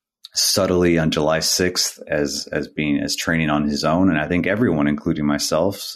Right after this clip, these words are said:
uh, you know, assumed that that was prob-, probably related to fitness.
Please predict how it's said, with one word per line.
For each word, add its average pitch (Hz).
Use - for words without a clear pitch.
uh, -
you -
know, 71
assumed 82
that 73
that 78
was -
prob-, 82
probably 82
related 80
to -
fitness. -